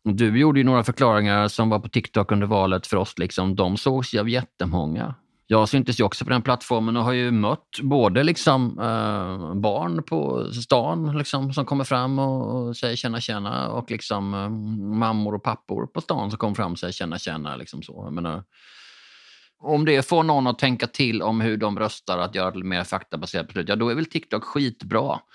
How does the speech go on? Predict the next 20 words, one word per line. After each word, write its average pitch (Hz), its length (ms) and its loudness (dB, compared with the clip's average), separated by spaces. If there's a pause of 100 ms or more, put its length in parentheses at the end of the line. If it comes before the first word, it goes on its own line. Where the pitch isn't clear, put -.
(920)
Om - 140 -2
TikTok - 440 0
får 123 200 4
dig 113 160 4
att 107 100 0
bli 113 160 0
liksom, 101 600 -4
eh, 87 600 -8
homofob 117 760 2
eller 113 320 0
rasist 110 600 -4
eller 110 260 0
sexist, - 720 -6
liksom, 87 400 -10
ja, 104 60 -10
då 127 120 -2
är 127 40 -2
ju 135 60 -4
TikTok - 420 -8
jättedåligt. 107 840 -6